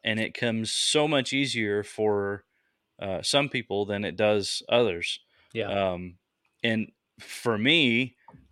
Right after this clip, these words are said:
Speaker 1: uh, songwriting has never been an easy thing.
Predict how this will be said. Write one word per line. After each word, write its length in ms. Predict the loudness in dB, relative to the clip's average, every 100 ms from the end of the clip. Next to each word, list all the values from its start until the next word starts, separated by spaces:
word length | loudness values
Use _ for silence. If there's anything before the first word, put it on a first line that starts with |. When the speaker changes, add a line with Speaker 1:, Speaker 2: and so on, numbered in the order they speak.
| _
Speaker 1:
uh, 1040 | 2 6 6 4 2 2 -2 -6 -10 -12 -14 -14 -12
songwriting 840 | 0 2 4 2 4 4 2 -4
has 200 | -8 -8
never 440 | -6 0 2 4
been 160 | 2 0
an 120 | -2
easy 240 | -6 -8 -10
thing. 400 | -10 -6 -6